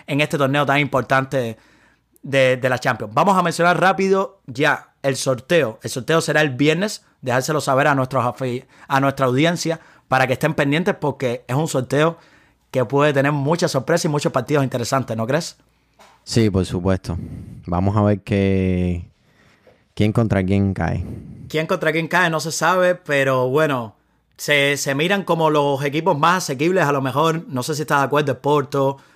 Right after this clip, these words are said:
Speaker 1: el Dortmund, son
Speaker 2: Bueno,
Speaker 1: los
Speaker 2: pero el
Speaker 1: equipos
Speaker 2: Porto más asequible, pero complicado.
Speaker 1: Por supuesto, por supuesto, pero bueno, para, para, es mejor, por supuesto, que te toque el Porto o el Dortmund que te toque el
Speaker 2: Bueno,
Speaker 1: Liverpool, ¿no?
Speaker 2: por supuesto.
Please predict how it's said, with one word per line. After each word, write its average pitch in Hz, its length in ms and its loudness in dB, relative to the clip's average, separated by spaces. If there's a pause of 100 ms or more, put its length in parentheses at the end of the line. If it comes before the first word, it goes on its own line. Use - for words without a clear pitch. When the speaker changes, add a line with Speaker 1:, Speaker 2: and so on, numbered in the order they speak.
(220)
Speaker 1:
el 117 360 -2
Dortmund, 139 640 0 (440)
son 143 340 0
Speaker 2:
Bueno, 156 140 0
Speaker 1:
los 151 80 2
Speaker 2:
pero 104 140 2
el 104 60 4
Speaker 1:
equipos 123 220 2
Speaker 2:
Porto 135 540 4
más 113 160 0
asequible, 139 560 -2
pero 104 360 -2
complicado. 98 520 2
Speaker 1:
Por 156 160 2
supuesto, 147 640 0
por 123 100 -4
supuesto, 135 560 -4
pero 127 220 -4
bueno, 131 400 -4 (220)
para, 135 800 2 (100)
para, 139 460 2
es 143 100 -2
mejor, 165 480 2
por 151 140 -2
supuesto, 139 320 -2
que 127 80 -4
te 120 100 -4
toque 127 220 0
el 135 100 2
Porto 147 380 0
o 147 40 4
el 143 60 0
Dortmund 147 320 0
que 156 80 0
te 123 60 -2
toque 113 160 -4
el 107 80 -2
Speaker 2:
Bueno, 98 160 2
Speaker 1:
Liverpool, - 240 -12 (100)
¿no? 117 120 -2
Speaker 2:
por 117 80 -2
supuesto. 92 360 -4